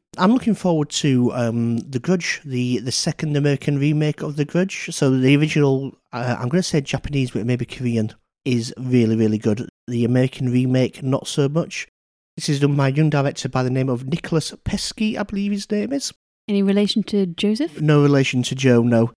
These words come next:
Speaker 1: Who's done a couple of really good low-budget horror films, and Andrea Riseborough is starring in it, who's always k-,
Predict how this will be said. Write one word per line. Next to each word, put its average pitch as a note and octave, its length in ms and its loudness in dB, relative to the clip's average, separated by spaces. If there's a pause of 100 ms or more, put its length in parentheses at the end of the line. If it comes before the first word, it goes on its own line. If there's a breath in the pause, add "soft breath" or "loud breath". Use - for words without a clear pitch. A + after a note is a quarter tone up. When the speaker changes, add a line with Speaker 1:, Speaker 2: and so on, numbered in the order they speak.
(500)
Speaker 1:
Who's C#3 180 2
done D#3 120 4
a C#3 40 4
couple - 220 0
of C#3 120 4
really D3 240 6
good D3 240 2
low-budget C#3+ 500 2
horror C#3+ 200 0
films, C#3+ 340 2
and C3 260 -2
Andrea D3 340 2
Riseborough D#3 500 2
is D#3 120 0
starring D#3+ 420 0
in F3 80 2
it, - 420 -4
who's D3 180 0
always C3+ 360 2
k-, - 80 -16